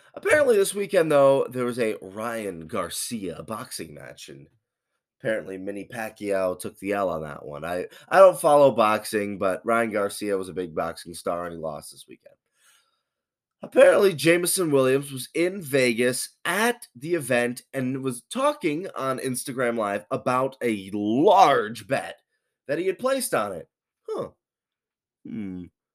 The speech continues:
Can we get the Jeopardy music to, to help me think about what the issue is here? Hmm. The fact that he's bragging about a bet days after losing, what, how much of his salary due to sports betting? I don't wanna,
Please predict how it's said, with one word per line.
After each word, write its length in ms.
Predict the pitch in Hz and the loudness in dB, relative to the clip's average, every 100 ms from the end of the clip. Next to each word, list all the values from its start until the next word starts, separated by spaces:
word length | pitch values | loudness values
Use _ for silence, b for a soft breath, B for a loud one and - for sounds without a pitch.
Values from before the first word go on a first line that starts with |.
| _ | _
Can 120 | 170 | -10
we 60 | 185 | -2
get 120 | 196 | -2
the 80 | 190 | -2
Jeopardy 480 | 127 139 139 156 135 | 0 0 0 -2 -2
music 440 | 135 131 143 139 | -2 -2 -6 -4
to, 240 | 139 104 | -2 -2
to 120 | - 117 | -2 -4
help 160 | 117 | -4
me 120 | 107 | -4
think 440 | 98 - - 110 110 | -8 -12 -6 -6 -4
about 320 | 113 107 101 | -2 -2 0
what 220 | 104 101 | -4 -4
the 120 | - | -6
issue 280 | 98 - 104 | -10 -8 -6
is 100 | 104 | -6
here? 380 | - 117 131 135 _ _ _ _ _ | -2 -2 -2 -6 _ _ _ _ _
Hmm. 260 | 180 165 113 b _ | -6 -4 -4 b _
The 60 | |
fact 260 | 139 196 196 | -4 -2 -2
that 120 | 208 | -4
he's 120 | 196 | -6
bragging 540 | 131 139 214 240 214 208 | -10 0 4 4 0 -4
about 240 | 165 165 | -4 -2
a 20 | |
bet 440 | 165 135 123 117 - _ _ _ _ _ 151 143 | -2 0 0 0 -4 _ _ _ _ _ -20 4
days 400 | 240 277 277 190 | 6 6 2 -2
after 380 | 165 160 156 117 | -4 -6 -12 -12
losing, 480 | - 170 196 196 180 - _ _ _ _ _ _ _ _ _ - _ _ | -14 -10 -8 -8 -8 -12 _ _ _ _ _ _ _ _ _ -20 _ _
what, 300 | - 220 - | 0 0 0
how 220 | - 180 | -6 -2
much 180 | 233 269 | 0 0
of 100 | 285 | 0
his 200 | 240 233 | -4 -4
salary 600 | - 208 202 220 220 226 | -2 0 0 -2 -4 -8
due 400 | 151 - 175 226 | -10 -10 -6 -6
to 420 | 233 233 233 202 190 | -8 -10 -10 -12 -20
sports 580 | 123 - - 202 233 254 | -6 -4 -4 -4 -6 -6
betting? 480 | - 254 254 285 277 _ _ B B - | -4 -4 -4 -8 -18 _ _ B B -2
I 100 | 277 | 0
don't 140 | 285 | 2
wanna, 160 | 269 | 0